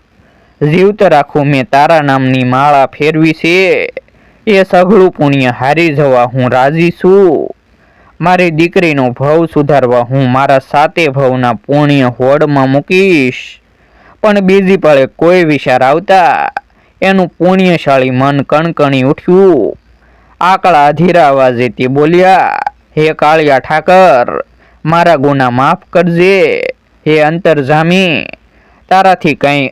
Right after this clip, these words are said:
અજાણ્યું નથી. લાખની હાનિ થઈ તોય હું મારી જીભે ખોટું બોલ્યો નથી.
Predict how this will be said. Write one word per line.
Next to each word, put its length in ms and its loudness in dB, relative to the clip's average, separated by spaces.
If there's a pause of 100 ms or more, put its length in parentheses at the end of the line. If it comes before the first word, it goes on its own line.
(100)
અજાણ્યું 560 0
નથી. 640 0 (960)
લાખની 460 0
હાનિ 480 0
થઈ 280 -2
તોય 360 0
હું 340 0
મારી 300 -2
જીભે 380 -2
ખોટું 500 -2
બોલ્યો 380 0
નથી. 720 -2